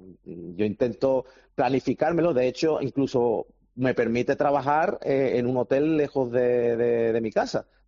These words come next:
Pero vamos, yo cuando hago los viajes, yo intento irme totalmente relajado y poder viajar con, <laughs> con toda la tranquilidad del mundo para también disfrutar un poquito, porque no, no puede ser todo, todo el día aquí en,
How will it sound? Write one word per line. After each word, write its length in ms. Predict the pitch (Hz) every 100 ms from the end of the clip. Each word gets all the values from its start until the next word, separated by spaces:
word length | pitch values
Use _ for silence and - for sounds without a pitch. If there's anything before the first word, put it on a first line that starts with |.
| -
Pero 120 | 98
vamos, 300 | 120 110 87
yo 80 | 92
cuando 240 | 107 104
hago 140 | 104 113
los 120 | 117
viajes, 360 | 113 120 135 139
yo 60 |
intento 420 | 120 110 117 110 110
irme 240 | 110 107
totalmente 560 | 104 110 110 107 98 104
relajado 520 | 101 101 127 165 170
y 100 | 123
poder 280 | 107 104 104
viajar 460 | 104 107 117 120 - _ _ _ _
con, 760 | 117 110 107 101 98 95 92 -
<laughs> 40 |
con 180 | _ 127
toda 220 | - - -
la 40 |
tranquilidad 500 | - 123 - 127 123
del 100 | 120
mundo 260 | 113 120 135
para 240 | 135 123
también 480 | 117 110 104 113 120
disfrutar 460 | 113 123 107 110 110
un 120 | 113
poquito, 340 | 110 117 165
porque 440 | 165 135 117 107 - - _ _
no, 160 | 110 113
no 240 | 104 120
puede 160 | 123 123
ser 140 | 123
todo, 160 | 123 113
todo 160 | 123
el 80 | 113
día 200 | 143 110
aquí 260 | 98 117 117
en, 540 | 120 120 120 120 120